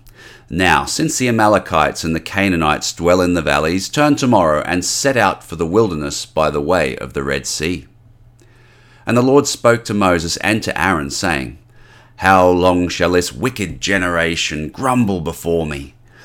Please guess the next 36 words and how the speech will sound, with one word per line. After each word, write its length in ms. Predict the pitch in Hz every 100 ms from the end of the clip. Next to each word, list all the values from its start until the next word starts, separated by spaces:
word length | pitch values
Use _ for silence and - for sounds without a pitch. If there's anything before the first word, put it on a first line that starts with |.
| - -
I 200 | 82 82
have 240 | 82 80
heard 340 | - 82 85 73
their 140 | 80
grumblings 680 | 67 76 82 80 80 80 78
of 80 | 76
the 80 | 73
people 340 | 87 80 82
of 120 | 78
Israel, 480 | 80 71 78 73 73
which 180 | 80 -
they 140 | 87
grumble 420 | 76 85 82 80
against 460 | 78 76 78 76 -
me, 160 | 69 71
saying 500 | - 165 110 82 80
to 100 | 76
them, 360 | 69 67 67 - - - 90
'As 220 | 117 120
I 180 | 117 117
live, 400 | 113 117 110 92
declares 600 | 95 - 90 85 80 -
the 120 | 78
Lord, 360 | 76 69 67 - - - - -
what 320 | - 87 95 90
you 100 | 87
have 240 | 82 80
said 400 | - - 87 90
in 140 | 85
my 240 | 85 87 90
hearing, 420 | 85 82 85 85 -
I 260 | 87 92
will 220 | 87 90 90
do 340 | 69 85 87
to 200 | - 80
you. 520 | 69 67 87 76 64